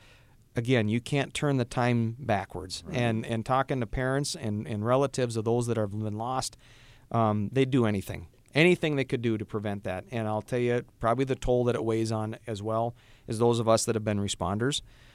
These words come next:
Speaker 1: Um, this year at our workshop, we're gonna have, uh, um, I'm gonna have an opportunity to talk about, uh, don't, don't pick up what you don't need to pick up, 'cause we go to a lot of calls where we have to deal with things that we wish we didn't see.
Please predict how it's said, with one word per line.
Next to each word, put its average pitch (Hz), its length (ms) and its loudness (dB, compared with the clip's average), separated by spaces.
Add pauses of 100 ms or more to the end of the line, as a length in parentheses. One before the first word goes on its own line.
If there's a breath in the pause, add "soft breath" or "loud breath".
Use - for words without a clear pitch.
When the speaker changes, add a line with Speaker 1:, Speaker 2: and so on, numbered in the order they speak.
(140 soft breath)
Speaker 1:
Um, 113 180 2
this 123 220 2
year 131 160 4
at 127 80 4
our 107 100 4
workshop, 117 520 0
we're 113 100 -2
gonna 113 160 -2
have, 107 420 -2
uh, - 20 -12
um, 98 960 -4
I'm 143 140 2
gonna 151 140 4
have 123 100 2
an 110 80 0
opportunity 110 560 -2
to 107 80 -8
talk 113 320 -4
about, 107 380 -2
uh, 104 180 0
don't, 120 420 -4
don't 120 360 -4
pick - 200 -8
up 127 220 0
what 113 180 -2 (120)
you 120 100 -6
don't 113 220 -2
need 110 140 -4
to 101 60 -8
pick 110 240 -6
up, 113 220 -4
'cause - 160 -8
we 127 140 -4
go 160 200 4
to 151 140 2
a 110 60 4
lot 104 200 -2
of 139 80 -2
calls 135 440 2 (460 soft breath)
where 113 100 2
we 131 180 4
have 131 220 0
to 131 80 -2
deal 120 200 4
with 127 140 4
things 113 360 2
that 110 140 0
we 120 220 2
wish 123 340 2
we 117 140 0
didn't 117 260 0
see. 85 300 -8